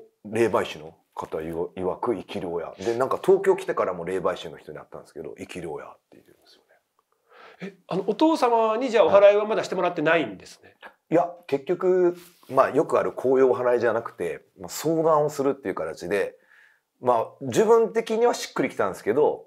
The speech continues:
Speaker 1: あの、「どうしたらええんかな」って言ったら、まあ、要は、あの、人よりちょっと敏感なだけで、幽霊っていうのは、おって、
Speaker 2: はいはいはい。
Speaker 1: その辺にもういっ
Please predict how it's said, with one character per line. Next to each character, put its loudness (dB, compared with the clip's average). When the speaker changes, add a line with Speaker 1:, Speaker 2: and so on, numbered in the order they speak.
Speaker 1:
あ -8
の、 -10
「ど -4
う -6
し -10
た 0
ら -4
え -6
え -6
ん -10
か -8
な」 -4
っ -12
て -20
言 -16
っ -20
た -16
ら、 -6
ま -6
あ、 -8
要 -2
は、 -8
あ -16
の、 -16
人 -2
よ 2
り -8
ち -8
ょ -2
っ -12
と -8
敏 -8
感 -2
な -6
だ -12
け -14
で、 -6
幽 -2
霊 2
っ -2
て -12
い -6
う -8
の -10
は、 -4
お 2
っ -2
て、 -18
Speaker 2:
は 2
い -2
は -4
い -10
は -12
い。 -8
Speaker 1:
そ -8
の -2
辺 -2
に -8
も -6
う -10
い -4
っ -6